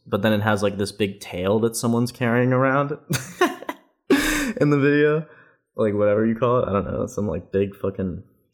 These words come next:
gown tail. Who knows? Um,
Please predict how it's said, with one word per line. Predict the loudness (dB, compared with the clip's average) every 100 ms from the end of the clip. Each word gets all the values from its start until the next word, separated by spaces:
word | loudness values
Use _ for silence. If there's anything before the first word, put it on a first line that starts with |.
| -12
gown | -8 -6 -6
tail. | -8 -8 -4 -2 -2 -2
Who | -4
knows? | -4 -8 -18 _ _ _ _ -20 _ _ _ _ -2
Um, | 2 4 4 4 0 -2